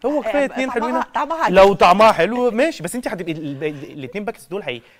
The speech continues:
Speaker 1: هيخلوكي طول اليوم اصلًا مش
Speaker 2: تمام.
Speaker 1: قادره تاكلي. طيب انا باخد الباكت العادي اللي قبل الغدا وبحطه على الزيت كده زي ما احنا شايفين،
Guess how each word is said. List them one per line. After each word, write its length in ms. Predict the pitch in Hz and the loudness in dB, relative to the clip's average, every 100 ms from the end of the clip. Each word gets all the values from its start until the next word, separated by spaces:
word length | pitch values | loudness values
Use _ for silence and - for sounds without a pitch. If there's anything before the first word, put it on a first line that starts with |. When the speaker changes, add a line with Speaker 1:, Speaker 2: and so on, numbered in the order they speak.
| _ | _
Speaker 1:
هيخلوكي 380 | 123 135 165 185 | -14 -10 -10 -10
طول 180 | 208 190 | -10 -10
اليوم 200 | 143 190 | -10 -12
اصلًا 220 | - 262 | -10 -8
مش 40 | |
Speaker 2:
تمام. 100 | 247 | -8
Speaker 1:
قادره 180 | 196 143 | -8 -10
تاكلي. 260 | 123 113 _ _ _ _ | -16 -18 _ _ _ _
طيب 200 | 139 113 _ - | -4 -4 _ -2
انا 140 | 180 202 | 2 4
باخد 240 | 214 208 | 4 2
الباكت 300 | 175 196 185 | 0 -2 -2
العادي 280 | 156 185 190 | 0 0 0
اللي 140 | 156 | -2
قبل 180 | 170 175 | -2 -2
الغدا 360 | 139 160 208 262 | -2 -2 0 0
وبحطه 960 | 226 165 196 196 151 139 190 - 143 | 0 0 0 -2 -4 -4 -4 -6 -4
على 240 | 135 175 190 _ _ _ _ - | -2 -2 -6 _ _ _ _ -14
الزيت 380 | 131 110 156 175 | -12 -4 -4 -2
كده 240 | 175 208 | -4 -4
زي 160 | 151 143 | -4 -6
ما 60 | |
احنا 100 | 135 | -6
شايفين، 360 | 123 117 170 269 | -12 -12 -10 -12